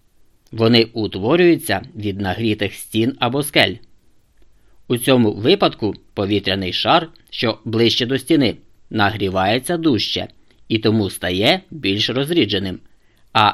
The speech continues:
сусідній шар повітря ще не встиг прогрітися. Межа між цими двома шарами знову стає повітряним дзеркалом.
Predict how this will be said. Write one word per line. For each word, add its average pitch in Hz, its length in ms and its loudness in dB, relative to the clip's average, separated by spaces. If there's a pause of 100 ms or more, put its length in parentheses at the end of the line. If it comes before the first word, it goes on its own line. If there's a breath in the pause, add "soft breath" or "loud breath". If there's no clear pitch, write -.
сусідній 180 600 0
шар 98 280 0
повітря 107 460 -2 (140)
ще - 260 -2
не 101 80 -4
встиг 104 340 -6
прогрітися. 139 680 -2 (880 soft breath)
Межа 165 320 4
між 117 240 0
цими 113 440 2
двома 104 320 0
шарами 120 500 2 (220)
знову 127 360 0
стає 185 300 0
повітряним 107 560 0
дзеркалом. 95 540 -2